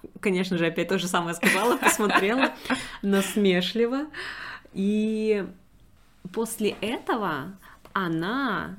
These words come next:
сказала, во-первых, они, ещё он пытался с ней как-то спорить про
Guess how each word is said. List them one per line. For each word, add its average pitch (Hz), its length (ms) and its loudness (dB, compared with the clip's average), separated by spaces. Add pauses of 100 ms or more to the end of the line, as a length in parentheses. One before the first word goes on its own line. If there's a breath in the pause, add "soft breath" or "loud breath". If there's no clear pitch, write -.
(140)
сказала, 180 840 -6 (440 loud breath)
во-первых, 180 440 -2
они, 180 260 2
ещё 170 440 -4
он 165 120 -2
пытался 165 400 -6
с - 80 -18
ней 160 80 -8
как-то - 240 -14
спорить 226 560 -6
про 165 600 -6